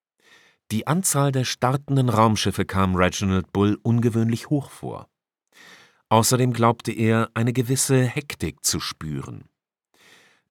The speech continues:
Er hatte genügend Erfahrung im Weltraum, das war nicht erst so, seit er Protektor der Terranischen Union geworden war. Flottenbewegungen konnte er ausgezeichnet erfassen und einordnen.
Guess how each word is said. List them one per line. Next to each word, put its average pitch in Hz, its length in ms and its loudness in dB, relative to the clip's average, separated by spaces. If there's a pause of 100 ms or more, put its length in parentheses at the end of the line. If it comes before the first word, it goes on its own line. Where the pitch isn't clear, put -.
Er 113 160 4
hatte 135 180 4
genügend 135 540 4
Erfahrung 117 640 4
im 80 220 -4
Weltraum, 73 800 -4
das - 280 -6
war 85 160 2
nicht 85 200 -4
erst 87 260 -4
so, 98 240 0
seit 90 300 2
er 104 80 -6
Protektor 107 600 0
der 95 160 -2
Terranischen 98 540 0
Union 120 400 2
geworden 76 460 -2
war. 64 280 -10 (720)
Flottenbewegungen 98 1080 -2
konnte 95 280 -2
er 87 320 -4
ausgezeichnet 95 800 -2
erfassen 87 540 -6
und - 300 -8
einordnen. 69 760 -6